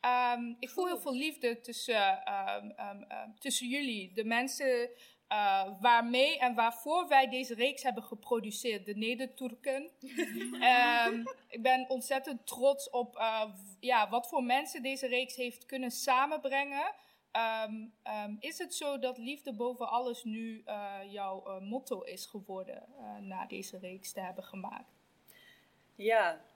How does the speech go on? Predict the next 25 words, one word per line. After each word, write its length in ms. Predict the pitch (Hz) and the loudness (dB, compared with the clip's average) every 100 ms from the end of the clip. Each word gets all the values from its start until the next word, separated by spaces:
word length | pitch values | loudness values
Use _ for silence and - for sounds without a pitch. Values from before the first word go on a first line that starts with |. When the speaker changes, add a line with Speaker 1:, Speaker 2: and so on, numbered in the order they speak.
| _ _ _ _ - | _ _ _ _ -10
Speaker 2:
ehm, 500 | 202 202 202 196 196 196 190 _ _ | -4 -4 -4 -8 -12 -16 -20 _ _
ik 140 | 220 220 | -10 -8
begon 240 | 214 262 | -4 -2
deze 220 | 247 247 | 0 -2
re-, 360 | 240 233 - 202 | -2 -2 -2 -4
reeks 300 | 220 262 254 | -2 -2 2
uit 180 | 214 220 | 0 0
een 140 | 214 | -10
behoefte, 460 | 202 196 262 - 269 | -10 -8 -8 -6 -4
maar 160 | 226 | -2
ook 160 | 202 226 | -2 0
wel 100 | 220 | 2
uit 180 | 196 202 | 0 -2
een 120 | 208 | -10
soort 180 | 214 202 | -14 -12
van 140 | 202 | -12
noodzaak. 600 | 202 214 220 214 214 269 | -10 -10 -8 -6 -4 -6
Omdat 200 | 214 196 | -12 -18
ik 120 | - - _ | -20 -20 _
echt 480 | - 254 - - - _ | 0 0 -2 -20 -20 _
eindelijk 480 | 208 214 208 196 - _ _ _ _ _ - | -2 -2 -4 -10 -12 _ _ _ _ _ 0
af 180 | 233 | 0
wou 260 | 226 214 202 | 8 8 8
van, 420 | 208 190 190 190 - _ | 2 -2 -4 -14 -20 _
van, 200 | 208 202 | -16 -14